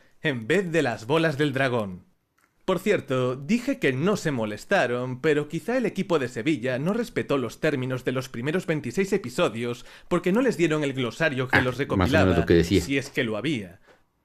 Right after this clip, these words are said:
Speaker 1: Pero, aunque existiera, al usar otra fuente de traducción, en este caso otro idioma, quizá lo consideraron inútil y no se aclaraban con lo que se podría respetar. Tal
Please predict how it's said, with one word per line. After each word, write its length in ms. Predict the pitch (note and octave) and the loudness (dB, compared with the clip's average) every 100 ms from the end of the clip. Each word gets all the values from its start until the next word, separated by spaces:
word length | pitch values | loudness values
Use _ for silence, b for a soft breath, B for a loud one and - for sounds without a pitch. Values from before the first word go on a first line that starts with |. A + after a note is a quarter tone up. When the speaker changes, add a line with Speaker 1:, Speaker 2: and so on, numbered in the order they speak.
| - | 0
Speaker 1:
Pero, 480 | E3 E3 E3+ E3 - | 2 2 2 2 2
aunque 300 | F#3 F3+ F3 | 0 0 -2
existiera, 960 | - - E3 - A3+ F#3 G#2+ A2 A2 - - | -4 -6 -6 -6 -2 0 0 -4 -6 -12 -6
al 180 | C3+ D3 | -2 -2
usar 240 | D#3 B3+ | -2 0
otra 240 | C#4 B2+ | 0 -2
fuente 320 | A#2+ D3+ D#3 C#3 | 0 0 0 0
de 100 | C#3 | 0
traducción, 800 | C3+ A2+ G#2+ - D#3+ B2+ G#2+ - | 0 -2 -6 -2 2 2 -2 -8
en 160 | B2 B2+ | -6 -6
este 220 | B2+ B2+ | -6 -2
caso 340 | D#3+ D3+ B2 | -2 -2 -2
otro 280 | A#2 B2 A2+ | -4 -4 -8
idioma, 560 | A2+ C3 D#3+ A#2+ A#2+ A#2+ b b | -6 0 0 0 -6 -8 b b
quizá 240 | - G3 C4+ | -4 -2 0
lo 120 | B3+ | 0
consideraron 720 | F3+ D3+ - A#2+ A#2+ D3 C#3 A#2+ | 0 -2 -2 -2 0 -2 -2 -2
inútil 640 | B2+ F3+ - B2 B2+ - - | 0 0 0 -4 -4 -8 -2
y 100 | F3+ | 0
no 100 | A#3+ | 0
se 120 | - | -2
aclaraban 560 | A#3 C#3+ B2 C#3+ C3+ C#3 | -4 -2 0 0 -2 -4
con 160 | C3+ C3 | -2 -2
lo 120 | B2+ | -4
que 100 | C#3 | -6
se 140 | C#3 | -6
podría 400 | B2+ C3 F#3+ D3+ | -2 -2 2 0
respetar. 640 | B2 B2 - G#2+ B2 F#2+ - _ _ _ _ | 0 -4 -8 -4 -4 -4 -14 _ _ _ _
Tal 180 | D3 | 0